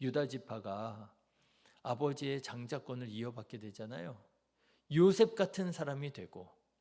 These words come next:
요셉이 아버지의 장자권을 이어받게 되잖아요.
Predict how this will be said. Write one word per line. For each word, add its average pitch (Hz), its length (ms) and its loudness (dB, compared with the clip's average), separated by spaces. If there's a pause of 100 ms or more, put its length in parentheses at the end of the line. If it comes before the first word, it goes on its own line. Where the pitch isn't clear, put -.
(360)
요셉이 160 440 2
아버지의 147 440 2
장자권을 143 640 -4
이어받게 135 540 0
되잖아요. 117 640 -4